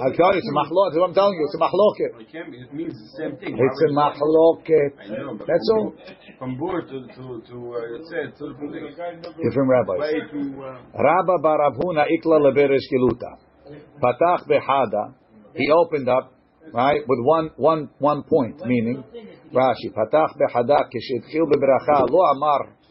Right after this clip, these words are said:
Speaker 1: Rahem Hashem al Yisrael amach val Yerushalayim irach, ela achat mehem.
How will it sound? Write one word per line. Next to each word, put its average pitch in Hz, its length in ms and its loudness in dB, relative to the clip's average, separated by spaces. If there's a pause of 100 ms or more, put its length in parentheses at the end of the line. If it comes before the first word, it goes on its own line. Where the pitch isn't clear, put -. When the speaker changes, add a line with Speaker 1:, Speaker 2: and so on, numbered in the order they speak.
(360)
Speaker 1:
Rahem 131 520 2
Hashem 135 540 0 (260)
al 123 180 2
Yisrael 127 640 0
amach 123 380 0
val 123 140 4
Yerushalayim 120 600 0
irach, 110 300 0 (1080)
ela 151 380 2
achat 156 460 -4
mehem. 101 340 -10